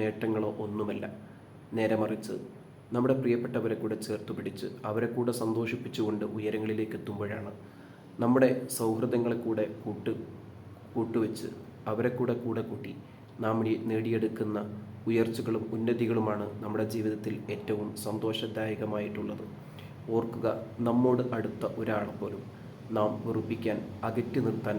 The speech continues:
പാടില്ല. നമ്മുടെ സുഹൃത്ത് വലയത്തിൽപ്പെട്ട ഒരാളെ നമ്മുടെ സ്വഭാവം കാരണം അകന്നു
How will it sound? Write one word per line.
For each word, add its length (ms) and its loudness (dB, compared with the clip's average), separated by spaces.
പാടില്ല. 320 -2
നമ്മുടെ 340 8
സുഹൃത്ത് 380 0
വലയത്തിൽപ്പെട്ട 600 2
ഒരാളെ 320 0
നമ്മുടെ 320 4
സ്വഭാവം 560 2
കാരണം 320 0
അകന്നു 320 4